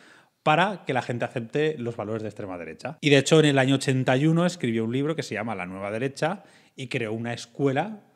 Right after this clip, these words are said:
en la que muchos partidos de extrema derecha de Europa del momento se sumaron precisamente para intentar influir no solo en la sociedad, sino en las instituciones que se estaban creando en el seno de lo que luego fue la Unión Europea. Es decir, todo este rollo que estoy contando viene para explicar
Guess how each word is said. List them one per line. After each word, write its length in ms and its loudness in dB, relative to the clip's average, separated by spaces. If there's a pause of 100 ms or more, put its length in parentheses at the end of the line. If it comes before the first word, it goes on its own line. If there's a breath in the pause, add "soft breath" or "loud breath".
(360 soft breath)
en 80 -4
la 160 -2
que 320 -6
muchos 580 -4
partidos 300 0
de 40 -2
extrema 280 -4
derecha 240 -4
de 60 -4
Europa 260 -2
del 100 -2
momento 340 -4
se 140 -8
sumaron 500 -4 (320 loud breath)
precisamente 540 -4
para 140 -4
intentar 340 -6
influir 600 -4
no 140 -6
solo 160 -8
en 60 -6
la 80 -4
sociedad, 460 -6
sino 180 2
en 60 2
las 120 -2
instituciones 480 -10
que 60 -12
se 60 -8
estaban 280 -6
creando 240 -4
en 60 -4
el 100 -4
seno 380 -8 (320 loud breath)
de 80 -6
lo 80 -4
que 100 -10
luego 220 -6
fue 140 -4
la 80 0
Unión 180 -4
Europea. 420 -8 (360 loud breath)
Es 140 6
decir, 420 0 (340 soft breath)
todo 160 2
este 200 6
rollo 200 8
que 80 6
estoy 160 2
contando 800 4
viene 200 0
para 220 0
explicar 720 -4